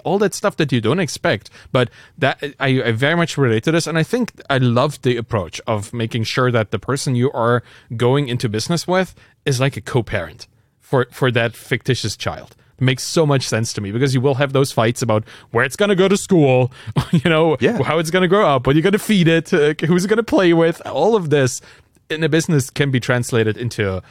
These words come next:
Speaker 1: business things. Uh, that's, that's a very good analogy.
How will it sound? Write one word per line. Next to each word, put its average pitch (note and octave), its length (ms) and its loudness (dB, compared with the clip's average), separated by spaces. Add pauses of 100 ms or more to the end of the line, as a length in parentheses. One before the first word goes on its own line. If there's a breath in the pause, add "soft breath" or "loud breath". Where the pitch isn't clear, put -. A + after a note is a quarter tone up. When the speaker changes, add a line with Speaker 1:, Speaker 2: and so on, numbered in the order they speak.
(400 soft breath)
Speaker 1:
business B2 380 0
things. - 500 -18
Uh, F#2+ 140 -10
that's, A2 360 -4
that's A2+ 220 -6
a - 20 -4
very G2+ 300 -4
good F#2 160 -12
analogy. D#2+ 500 -16